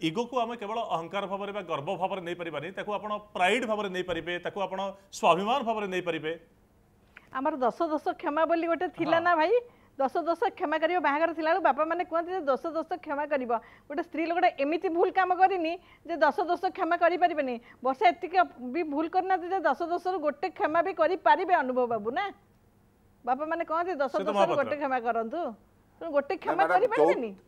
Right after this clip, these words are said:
Speaker 3: ଯୋଉଟା, ଯୋଉ, ଯୋଉ ଭୁଲଟା ସେ କହୁଛନ୍ତି କ୍ଷମା କରିବା କଥା,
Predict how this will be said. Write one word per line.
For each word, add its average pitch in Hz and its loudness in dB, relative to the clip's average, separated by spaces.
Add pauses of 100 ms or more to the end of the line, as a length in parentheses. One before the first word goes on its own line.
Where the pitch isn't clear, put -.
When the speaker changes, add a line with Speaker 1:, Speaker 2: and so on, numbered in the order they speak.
(160)
Speaker 3:
ଯୋଉଟା, 196 6 (180)
ଯୋଉ, 180 0 (180)
ଯୋଉ 160 2
ଭୁଲଟା 170 0
ସେ 185 -6
କହୁଛନ୍ତି 165 -4
କ୍ଷମା 156 2
କରିବା 165 2
କଥା, 127 -2